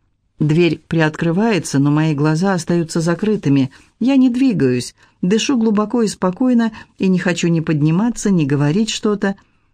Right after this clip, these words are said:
Спустя несколько секунд дверь закрывается, и шаги удаляются. Кроме печали, меня терзает тревожное предчувствие.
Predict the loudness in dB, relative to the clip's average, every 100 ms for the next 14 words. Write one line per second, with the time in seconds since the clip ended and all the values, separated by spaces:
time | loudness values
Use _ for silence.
0 | _ -18 -4 -4 0 2 2 2 -2 -2
1 | -2 -2 0 0 0 0 0 2 0 0
2 | 0 0 -2 -2 -4 -4 -4 -4 -2 0
3 | 0 0 0 0 0 -2 -4 -8 -12 -14
4 | _ _ _ -20 _ -4 0 2 0 -2
5 | -2 0 0 0 0 0 -2 -2 0 0
6 | -2 -6 _ _ _ -2 0 0 0 2
7 | 0 0 -2 -2 -2 -2 -2 -4 -4